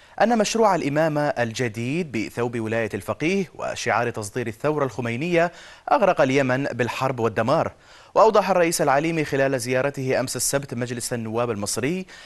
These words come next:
أن الحوثيون يمنعون أو يمعنون في تمزيق النسيج الاجتماعي ومحاولة سلخ اليمن عن كيانه العربي وتحويله إلى قاعدة، قاعدة تهديد لأمن دول الجوار والملاحة العالمية.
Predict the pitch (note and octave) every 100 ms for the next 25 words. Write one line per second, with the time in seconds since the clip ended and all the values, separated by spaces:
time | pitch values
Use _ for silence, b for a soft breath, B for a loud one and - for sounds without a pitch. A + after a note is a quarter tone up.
0 | B G#3+ G#3+ G3+ F#3+ G3 G#3 F#3+ F3+ -
1 | C#3+ D3+ C3+ E3 D#3 D3 B2+ C3 A2+ _
2 | b - A#2+ A2 C3 A3+ E3 A2 A2 G#2+
3 | G#2+ A#2+ A#2 G#2+ G2 B2 A2 F2 - G#2+
4 | G#2 D3 G3+ B B B A3 A3 A3+ A3+
5 | A#3 G#3+ F#3 F#3 E3 D#3+ D#3 D#3+ B2+ B2+
6 | C3+ C3+ D3 B2 A2 A2 G#2+ F3 C#3+ -
7 | b b - A2 G#2 B2+ C#3 C3 A2+ A#2+
8 | A2+ D#3 D3 C3 B2 C3 C3+ - _ -
9 | C3 B2+ A2+ - A2 B2 D3 A#2 B2+ B2+
10 | A#2 B2+ A#2 A2 A2+ A2 C#3+ C3 G#2+ A2
11 | B2+ B2 G2+ G#2 C#3+ D3+ F#2+